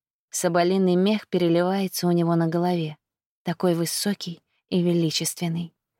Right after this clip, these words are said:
Но его прекрасная шляпа сидит криво, и Рейзел хочется ее поправить. "Можно?" спрашивает она, указывая на нее.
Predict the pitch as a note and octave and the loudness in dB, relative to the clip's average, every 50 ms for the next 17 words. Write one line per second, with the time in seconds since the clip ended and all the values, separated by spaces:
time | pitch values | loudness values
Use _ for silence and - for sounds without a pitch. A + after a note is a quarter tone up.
0 | _ _ _ _ _ _ _ _ _ _ F3 F3 F3 F3+ F3+ F3 G3 G#3+ - G3+ | _ _ _ _ _ _ _ _ _ _ 0 2 2 2 2 2 0 -2 -2 -4
1 | F#3+ - - G3+ G3+ G3 - - F3+ F3 D#3+ - - G#3 G#3+ - - F3+ - - | -4 -2 0 0 0 0 0 0 -2 -2 -2 -2 -2 -2 -2 0 -2 -4 -2 -2
2 | F3+ E3 E3+ F3+ - - - F#3 F#3 E3 D3 C#3+ C#3 - _ _ _ _ _ _ | -2 0 0 -2 -2 -4 -4 -2 -2 -2 -2 -6 -12 -16 _ _ _ _ _ _
3 | _ _ _ _ _ _ - E3 D#3+ D#3 E3+ F#3 F#3+ F3+ F#3 F3 E3+ - - F3 | _ _ _ _ _ _ -2 0 2 2 2 2 2 2 0 -2 -2 -2 -2 -2
4 | F3 - E3+ - - - E3+ D#3+ D#3+ D#3+ D3+ - F3 D#3+ - - D#3 C#3+ C#3 C3+ | -2 -2 -6 -6 -4 -2 0 0 0 0 0 -2 -4 -4 -2 -4 -4 -4 -6 -10
5 | - - - - _ _ _ _ _ _ _ _ _ _ _ _ - F#3+ A3 A#3 | -14 -18 -20 -20 _ _ _ _ _ _ _ _ _ _ _ _ 0 2 4 4
6 | A3 G#3 G3 E3+ D#3 - _ _ _ _ _ _ _ _ _ - - - - F3 | 2 2 0 -2 -4 -6 _ _ _ _ _ _ _ _ _ -20 -8 -4 0 0
7 | E3+ D#3+ - - E3 D#3+ D#3+ - E3 E3 F3 F3+ F#3 F#3 F3+ - - E3+ E3 D3+ | 0 0 -2 -2 -2 -2 0 0 0 0 2 2 2 0 0 -2 -2 -4 -2 -2
8 | E3 D#3 D#3+ D#3+ D#3 D#3+ D#3+ E3 E3+ F3 E3 D#3 C#3+ | -2 -2 0 0 2 2 2 2 0 0 -2 -4 -8